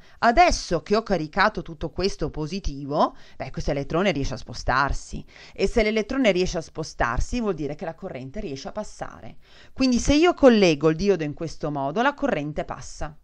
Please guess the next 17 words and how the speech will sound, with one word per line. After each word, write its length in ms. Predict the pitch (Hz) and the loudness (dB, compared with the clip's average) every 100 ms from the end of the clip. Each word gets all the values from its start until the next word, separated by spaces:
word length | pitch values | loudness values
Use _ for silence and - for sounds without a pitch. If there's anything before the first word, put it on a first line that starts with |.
| - _ _ _ _ _ _ _ _ - - - - | -20 _ _ _ _ _ _ _ _ -20 -20 -20 -20
Vediamo 560 | 147 151 190 190 151 135 | -18 -2 2 2 0 -10
che 100 | - | 0
cosa 300 | 214 185 151 | 4 4 2
succede 500 | - - 311 277 359 | -8 0 2 2 -2
invece 640 | 359 165 113 - - 247 - - - | -2 -2 -2 -2 0 -2 -4 -18 -4
con 200 | - 311 | 2 4
un 120 | 196 | 2
collegamento 720 | 185 247 277 370 196 160 185 - | 0 0 2 2 0 -2 -4 -4
contrario, 720 | 170 165 156 131 123 131 143 | -6 -6 -6 -6 -4 -6 -6
con 140 | 151 | -6
quella 260 | - 233 170 | 0 4 4
che 100 | 208 | 0
si 200 | - 359 | -2 0
chiama 320 | 175 127 151 | 0 0 -2
una 140 | 262 180 | -2 -2
polarizzazione 880 | 214 214 220 196 277 - 160 143 | 0 0 0 -2 -4 -4 -8 -6
inversa. 760 | 151 147 117 113 - - 127 | -6 -8 -10 -12 -14 -14 -14